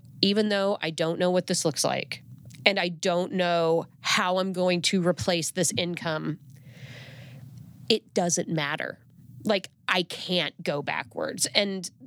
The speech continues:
you know, I've talked a lot on this podcast about my life circumstances are a lot different than other people's as far as, like, being able to take big, crazy risks and, you know, like, being able to figure it out on the back end.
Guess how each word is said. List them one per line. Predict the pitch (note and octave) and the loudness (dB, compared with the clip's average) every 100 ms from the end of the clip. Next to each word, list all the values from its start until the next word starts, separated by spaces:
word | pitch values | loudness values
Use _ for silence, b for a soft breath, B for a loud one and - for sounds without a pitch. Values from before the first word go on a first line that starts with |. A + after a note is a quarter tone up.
| - - - - | -20 -18 -14 -4
you | G3 | 0
know, | F3+ | 0
I've | F3 | -2
talked | F3 F3+ | -4 -2
a | F3 | 0
lot | E3 D#3+ - | 2 0 0
on | D#3+ D#3 D#3 - - - | -4 -4 -6 -8 -14 -6
this | D#3+ - | -6 -2
podcast | E3 F3+ E3+ E3 F#3+ | -2 -2 -4 -6 -4
about | D#3 D3+ - - - - - - - - - | -4 -4 -6 -12 -20 -20 -18 -18 -18 -10 -4
my | G#3 F3+ | 0 0
life | F3+ E3+ F3+ - | 0 0 -2 -2
circumstances | G3+ E3+ F3+ F3 F3 F3+ E3 | -2 0 0 0 0 0 0
are | D#3 | 0
a | |
lot | D3+ - | 0 -2
different | C#3 E3+ F3 | -4 -2 0
than | F3 | 0
other | E3 E3 | 0 0
people's | F3+ F3 F3 D#3+ | 0 2 2 2
as | - | -2
far | D#3+ D#3+ | 0 0
as, | D#3+ | -2
like, | C#3+ C#3 - - B B B - | -2 -4 -8 -16 B B B 2
being | G3+ | 0
able | G3 E3+ | 2 0
to | D#3+ | -2
take | E3 D#3 | -2 -2
big, | E3+ D3+ | -4 -2
crazy | F3 D#3 D#3+ | 0 2 2
risks | A3 C4 - - | 2 0 0 -2
and, | E3+ F3+ | -2 0
you | D4+ | 2
know, | B3 A3+ B3+ | 4 4 2
like, | G#3+ G3 F#3+ F#3+ | 4 2 0 0
being | G3 | 2
able | F3 | 2
to | F3 | 0
figure | G3 F3+ | 0 2
it | E3+ | 2
out | E3+ | 0
on | F3 | -2
the | |
back | G#3 B3+ B3+ | -2 0 0
end. | B3 A#3+ | 0 -2